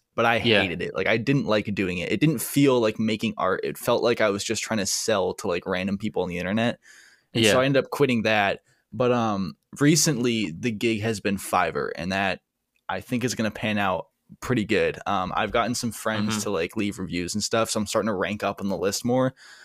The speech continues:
Speaker 2: Oh,
Speaker 1: Um,
Speaker 2: nice.
Speaker 1: but then, yeah, just, like, putting out tracks,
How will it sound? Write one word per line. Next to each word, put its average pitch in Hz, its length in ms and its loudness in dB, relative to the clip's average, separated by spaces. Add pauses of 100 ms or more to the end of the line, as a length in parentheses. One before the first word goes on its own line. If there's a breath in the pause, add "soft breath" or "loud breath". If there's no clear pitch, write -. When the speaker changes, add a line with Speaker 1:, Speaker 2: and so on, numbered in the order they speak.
(160 loud breath)
Speaker 2:
Oh, 120 160 6
Speaker 1:
Um, 101 160 2
Speaker 2:
nice. 92 240 -6 (500 loud breath)
Speaker 1:
but 147 80 4
then, 147 160 6
yeah, 147 240 8
just, 117 180 2
like, 147 140 2
putting 131 240 2
out 135 160 4
tracks, 113 640 2